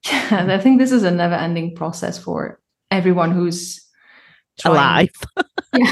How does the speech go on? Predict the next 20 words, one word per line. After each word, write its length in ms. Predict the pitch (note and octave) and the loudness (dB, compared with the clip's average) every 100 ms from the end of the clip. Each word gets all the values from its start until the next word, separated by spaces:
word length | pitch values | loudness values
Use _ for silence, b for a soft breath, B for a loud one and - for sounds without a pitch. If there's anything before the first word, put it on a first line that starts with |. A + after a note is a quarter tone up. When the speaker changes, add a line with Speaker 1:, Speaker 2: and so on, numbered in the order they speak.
| - | 2
Speaker 2:
Everyone 280 | A3+ G#3+ G#3+ | 2 2 2
who's 240 | G#3 F#3 | 0 0
alive. 420 | F3 F3 E3+ D#4 | -2 -2 -2 2
Speaker 1:
Well, 120 | F#4+ | 4
I 140 | D#4+ D4 | 4 4
mean, 320 | C#4+ C4 B3 | 4 4 4
I 60 | B3 | 4
mean, 260 | B3+ A#3+ | 4 4
people 300 | B3 C4+ C4 | 4 2 4
who 160 | A3+ A#3 | 4 4
are 160 | G#3 G#3 | 2 0
consciously 680 | - G#3 G#3 - - F#3 | -2 0 0 -4 -6 -6
trying 540 | - F#3 F3+ F3+ F3+ F3+ | -2 0 2 2 0 -2
to 480 | F#3+ E3+ E3 D#3 E3+ E3+ _ _ _ _ _ _ _ _ - | -2 0 0 0 -6 -12 _ _ _ _ _ _ _ _ -2
be 100 | G3 | 2
better 260 | F#3+ F#3 E3+ | 2 2 4
versions 380 | F3+ F#3 G3 F#3 | 2 2 2 0
of 120 | E3+ | 2
themselves 720 | F3+ F3+ F3 F3 F#3 F3+ - | 0 0 0 2 0 -2 -4
and 480 | E3+ E3 E3+ G3+ | -4 -2 -2 -4